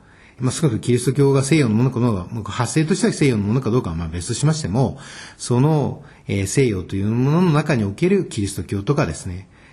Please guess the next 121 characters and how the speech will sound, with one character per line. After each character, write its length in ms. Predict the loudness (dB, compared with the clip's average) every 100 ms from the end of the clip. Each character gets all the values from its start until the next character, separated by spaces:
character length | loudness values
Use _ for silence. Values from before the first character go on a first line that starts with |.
| -8
え 100 | -4
ー、 60 | 0
あ 40 |
る 60 | 0
い 60 |
は 60 | 0
そ 140 | -2
の 160 | -4 -6 -12 -18 -4
英 220 | 0 2
語 160 | 2 0
と 180 | -2
か 120 | -12 -12
っ 20 |
て 180 | -10 -8
い 40 |
う 40 |
も 120 | -4 -2
の 100 | 0 0
を 100 | 0 -6 -6
し 200 | -2 0
っ 80 | 0
か 120 | 0
り 100 | 0
と 100 | -2
こ 140 | -4
う、 40 | -6
き 100 | -2
ち 140 | 0
ん 60 | 0
と 80 |
こ 100 | -2
の 180 | -6 -6 -6
位 60 | -4
置 140 | -2
づ 140 | -2 0
け 100 | 0
る 60 |
っ 40 | -2
て 80 |
こ 80 | -8
と 80 | -12
で 60 | -10
す 20 |
ね。 80 | -6
正 340 | -2 0 0
し 80 | 0
く 100 | 0
位 60 |
置 100 | -2
づ 160 | -4 -2
け 100 | 0
る 60 | 0
っ 20 |
て 140 | -2
こ 100 | -10
と 80 | -10
で 80 | -8
す 60 |
ね。 140 | -8 -10 -16 -20 -4
が、 400 | 0 0 -2 -8 -18
さ 180 | -2 0
ら 60 | 2
に 100 | 0
大 200 | -2 -4
事 60 |
か 100 | -4
な 140 | -6 -6
と 100 | -8
思 80 |
い 20 | -12
ま 60 |
す。 120 | -14 -14
さ 200 | -2 0
ら 120 | 2
に 60 | 0
位 200 | 0 -4
置 140 | -2
づ 100 | -2
け 120 | -2
た 120 | -2
上 200 | 0 0
で 100 | 0 -2
相 200 | -4 -4
手 100 | 0
の 120 | -2
手 120 | 0
の 80 | -2
内 160 | -2 -4
を 20 |
知 140 | -8
っ 20 | -4
て 100 | -6
い 20 |
く 80 | -6
っ 20 |
て 100 | -18
こ 100 | -20
と 60 |
で 40 | -20
す 80 | -20
ね。 100 | -20 -20 -20 -10
そ 120 | 0
の 120 | 2 2
た 120 | 2
め 140 | 4
に 300 | 4 2 -2 -4
英 180 | -4
語 100 | -2
教 200 | -4 -4
育 200 | -4 -4
は 160 | -6 -4
あ 40 |
る 100 | -6
ん 40 | -6
じ 60 |
ゃ 40 | -10
な 80 | -12
い 60 |
か 100 | -6
な 140 | -4 -4
と。 140 | -8